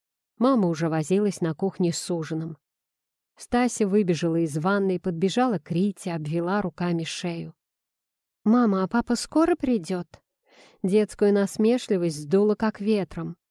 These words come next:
а в выражении лица Стаси появилась мучительная серьёзность.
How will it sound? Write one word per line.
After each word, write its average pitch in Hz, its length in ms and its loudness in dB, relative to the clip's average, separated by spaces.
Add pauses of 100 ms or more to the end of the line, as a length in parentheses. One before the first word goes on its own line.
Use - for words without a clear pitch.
а 190 120 2
в 156 100 -6
выражении 196 600 2
лица 185 400 -2
Стаси 208 540 -4
появилась 185 580 0
мучительная 196 840 -2
серьёзность. 185 920 -2